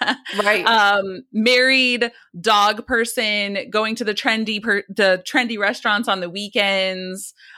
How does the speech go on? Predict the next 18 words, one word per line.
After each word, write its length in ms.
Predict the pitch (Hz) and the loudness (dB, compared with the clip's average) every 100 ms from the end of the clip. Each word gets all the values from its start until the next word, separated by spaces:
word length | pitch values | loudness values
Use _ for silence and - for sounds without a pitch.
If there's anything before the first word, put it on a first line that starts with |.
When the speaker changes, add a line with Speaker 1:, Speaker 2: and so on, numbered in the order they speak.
| - | -2
Speaker 2:
um, 480 | 196 185 185 175 175 | 2 4 2 0 -4
definitely 960 | 190 214 220 220 185 208 196 185 180 - - | 0 0 0 -4 -4 -4 -4 -4 -6 -8 -6
has 420 | - 190 175 - | 0 2 2 -4
more 340 | - 185 185 185 | -6 0 2 2
money 280 | 180 170 165 | 0 -4 -6
than 160 | 165 | -10
time. 400 | 156 160 - 170 - _ 220 | -4 -4 -4 -10 -16 _ 0
Speaker 1:
Oh, 400 | 226 269 202 214 | 2 2 2 0
got 280 | 220 190 | 2 2
it. 140 | 220 - | 2 0
So 140 | - | 0
this 180 | 214 - | 0 0
would 80 | 202 | 0
be 140 | 196 | 0
a 80 | 175 | 2
working 340 | 160 170 190 | 2 0 -2
professional 640 | 190 175 165 151 165 175 190 | -6 -4 -4 -4 -2 -2 -4
usually? 520 | 196 190 202 202 233 | -6 -4 -4 -4 -8